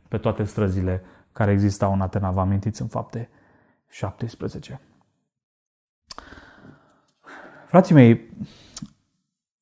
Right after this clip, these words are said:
câtă nevoie avem și noi astăzi de acest duh înfocat pentru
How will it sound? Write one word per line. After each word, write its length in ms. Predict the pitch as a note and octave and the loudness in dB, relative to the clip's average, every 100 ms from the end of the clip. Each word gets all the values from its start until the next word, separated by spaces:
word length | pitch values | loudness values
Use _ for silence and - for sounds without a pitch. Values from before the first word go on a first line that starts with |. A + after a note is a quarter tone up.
| _ _ | _ _
câtă 260 | - G3+ G#3 | 2 2 4
nevoie 380 | D3+ B2+ B2+ C3 | 4 2 2 2
avem 220 | A#2 A#2 | 2 0
și 160 | G#2+ A#2+ | 0 2
noi 140 | A2+ | 4
astăzi 580 | A2 - A#2 G#2+ G#2 - | 2 2 0 0 -2 -2
de 100 | A#2+ | 0
acest 320 | G#2 B2 A2+ | 2 0 4
duh 140 | B2+ C#3 | 6 6
înfocat 560 | C3+ A#2+ A2+ G#2+ F#2+ | 6 2 -6 -6 -10
pentru 460 | - G2+ F#2+ G2+ F#2 | -6 -8 -6 -8 -8